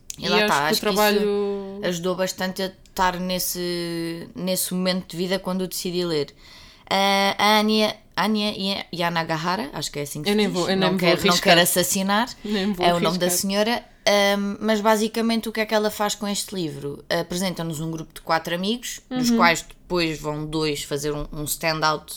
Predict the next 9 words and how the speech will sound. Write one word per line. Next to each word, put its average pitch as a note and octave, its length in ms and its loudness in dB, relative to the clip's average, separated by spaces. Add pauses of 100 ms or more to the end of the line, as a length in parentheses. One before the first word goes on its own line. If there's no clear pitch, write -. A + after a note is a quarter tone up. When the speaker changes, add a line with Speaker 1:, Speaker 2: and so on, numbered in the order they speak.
(100)
Speaker 1:
ao D#3+ 120 -4
longo D3+ 240 -4
da, D3 300 -2
da - 200 -10
história, A#3 500 -2 (540)
mas A3+ 460 4
nós A3 220 2
somos, F#3+ 640 -4
eh, E3 260 0